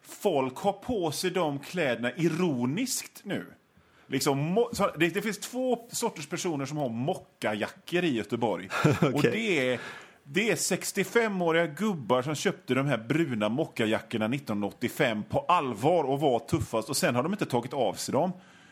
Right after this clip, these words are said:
Speaker 1: Dels är det dem, och dels är det folk födda nittonhundranittiosex som har dem ironiskt. Så
Speaker 2: Ja,
Speaker 1: det... är
Speaker 2: det
Speaker 1: bara liksom att hålla upp händerna och backa och bara,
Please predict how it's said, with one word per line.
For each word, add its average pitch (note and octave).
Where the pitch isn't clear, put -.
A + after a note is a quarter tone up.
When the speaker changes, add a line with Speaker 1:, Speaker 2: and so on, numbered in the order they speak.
Speaker 1:
Dels G3
är F3
det E3+
dem, C#3
och D3+
dels E3+
är F#3+
det E3+
folk D3+
födda C3
nittonhundranittiosex A#2+
som D#3
har A#2+
dem A#2
ironiskt. B2
Så -
Speaker 2:
Ja, B2+
Speaker 1:
det... -
är -
Speaker 2:
det D3+
Speaker 1:
bara F3
liksom C#3+
att B2+
hålla F3+
upp E3+
händerna C3
och C3
backa B2
och A#2
bara, A2+